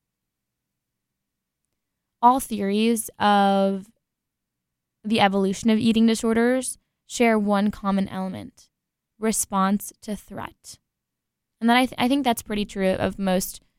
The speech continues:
if not all, evolutionary theories in a wide number of, of settings. Eating disorders serve a purpose.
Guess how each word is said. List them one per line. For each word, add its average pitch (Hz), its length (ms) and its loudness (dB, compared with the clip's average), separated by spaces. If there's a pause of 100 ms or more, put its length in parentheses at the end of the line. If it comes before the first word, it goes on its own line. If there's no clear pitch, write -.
(180)
if 220 180 -2
not 196 220 2
all, 175 240 2
evolutionary 190 680 -2
theories 185 520 -4 (100)
in 226 120 0
a 214 100 4
wide 202 380 0
number - 300 -4
of, - 220 -8
of 202 160 -4
settings. - 540 -10 (2000)
Eating 277 260 2
disorders 247 460 4
serve 214 260 2
a 202 60 0
purpose. - 680 -6